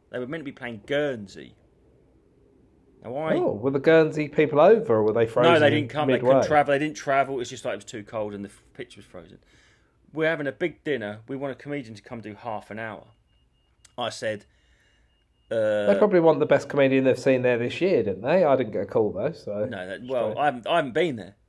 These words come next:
Speaker 1: I've never been there. I've been there playing years ago, and I did talk to, but anyway, so I said, "This was through someone else, not the director of the club. This was the middleman." I said, "Well, I want X amount of pounds." Just thinking,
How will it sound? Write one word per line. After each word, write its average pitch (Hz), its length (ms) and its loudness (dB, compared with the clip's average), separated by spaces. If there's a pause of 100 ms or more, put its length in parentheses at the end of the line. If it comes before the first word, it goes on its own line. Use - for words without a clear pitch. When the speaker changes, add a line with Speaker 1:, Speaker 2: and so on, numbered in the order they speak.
(160)
Speaker 1:
I've 123 120 -8
never 127 140 -6
been 143 200 -6
there. 98 160 -10
I've 117 100 -12
been 247 160 0
there 175 120 0
playing 135 560 -2 (200)
years 160 300 -4
ago, 107 100 -12
and 135 80 -4
I 131 40 -6
did 156 200 -8
talk - 280 -14
to, - 120 -18
but 147 80 -8
anyway, 113 240 -6
so 151 140 -6
I - 20 -6
said, 170 240 -6 (640)
"This 208 140 -6
was 170 100 -12
through 165 160 -2
someone 127 300 -2
else, 90 320 -6
not - 200 -14
the 104 100 -18 (300)
director 104 340 -6
of 95 40 -10
the 92 60 -14 (100)
club. 92 220 -12
This 101 140 -14
was 98 100 -20
the 107 80 -16
middleman." 98 440 -14
I 101 40 -16
said, - 320 -16 (140)
"Well, 120 180 -6
I 113 40 -2
want 113 300 -6
X - 300 -12
amount 98 240 -12
of - 80 -20
pounds." 95 400 -16
Just 110 160 -16
thinking, 104 420 -12